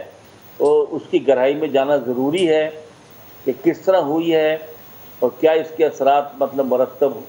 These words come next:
होंगे अगर जो-जो चीज़ें लीक हुई हैं, और आइंदा के लिए इस security को किस तरह ऐसा फूल प्रूफ बनाया जाए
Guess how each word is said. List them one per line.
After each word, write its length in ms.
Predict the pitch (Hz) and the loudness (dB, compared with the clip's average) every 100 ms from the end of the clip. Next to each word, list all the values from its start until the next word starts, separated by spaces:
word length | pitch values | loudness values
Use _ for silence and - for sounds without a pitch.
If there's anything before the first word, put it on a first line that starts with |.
| 120 | -4
होंगे 760 | 110 98 98 127 156 170 170 | -2 -2 0 -2 0 0 2
अगर 240 | 156 147 139 | 2 0 0
जो-जो 360 | 135 131 139 | 0 0 -2
चीज़ें 280 | 135 131 135 | -2 -2 -2
लीक 300 | 123 143 143 139 | 0 -4 -2 -2
हुई 180 | 147 | 0
हैं, 220 | 151 165 - - - - - | 0 -2 -6 -18 -20 -14 -2
और 160 | - - | -2 2
आइंदा 340 | 143 156 185 214 | 0 2 2 0
के 200 | 214 175 | 2 -2
लिए 460 | 139 131 143 208 | -2 0 0 0
इस 260 | - 151 - | -4 -6 -2
security 460 | 135 143 147 147 165 | -2 0 -2 0 -2
को 160 | 160 | -2
किस 340 | - 185 180 196 | -4 -4 -2 2
तरह 120 | 190 | 2
ऐसा 340 | 165 160 165 | 2 0 -2
फूल 260 | - 170 190 | -2 -2 -2
प्रूफ 340 | - 170 165 | -2 -2 0
बनाया 320 | 131 139 135 | 0 0 0
जाए 320 | 120 131 143 | 0 0 0